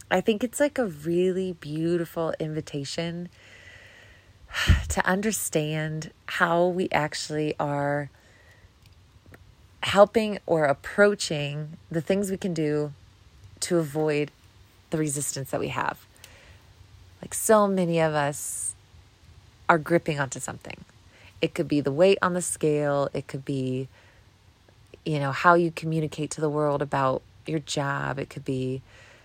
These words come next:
how you're gonna pursue X, Y, Z. It could be good things. It could be dreams and visions and things you wanna do.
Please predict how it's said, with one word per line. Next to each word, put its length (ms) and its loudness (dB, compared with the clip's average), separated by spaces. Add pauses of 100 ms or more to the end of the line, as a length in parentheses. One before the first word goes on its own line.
(300)
how 240 2
you're 160 4
gonna 400 -2 (400)
pursue 640 0
X, 220 -2
Y, 120 0
Z. 120 2
It 80 0
could 120 -4
be 80 4
good 340 2
things. 280 0
It 60 -4
could 60 -12
be 100 0
dreams 420 -2
and 140 -4
visions 420 0
and 120 -8
things 200 -4
you 60 0
wanna 180 -2
do. 260 0